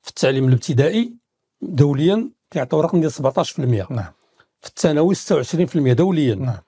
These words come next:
Speaker 2: نعم.
Speaker 1: ولكن في العالي كتوصل ما يقارب أربعة وثلاثين في المية.
Speaker 2: نعم.
Speaker 1: بمعنى كل ما طلع المستوى كيطلع.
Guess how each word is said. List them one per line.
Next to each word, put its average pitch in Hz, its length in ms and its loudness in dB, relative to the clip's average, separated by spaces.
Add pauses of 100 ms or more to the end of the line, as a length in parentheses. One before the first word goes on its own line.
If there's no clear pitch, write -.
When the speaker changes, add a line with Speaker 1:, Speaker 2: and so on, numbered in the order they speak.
(140)
Speaker 2:
نعم. 123 220 -4
Speaker 1:
ولكن 175 380 2
في - 100 -4
العالي 175 680 2
كتوصل 220 440 -2
ما 196 120 4
يقارب 214 440 0
أربعة 170 220 0
وثلاثين 196 360 0
في - 80 -6
المية. 131 240 2
Speaker 2:
نعم. 113 160 0 (180)
Speaker 1:
بمعنى 131 380 4
كل 202 180 0
ما 220 220 2
طلع 160 220 0
المستوى 220 680 0 (680)
كيطلع. 190 460 0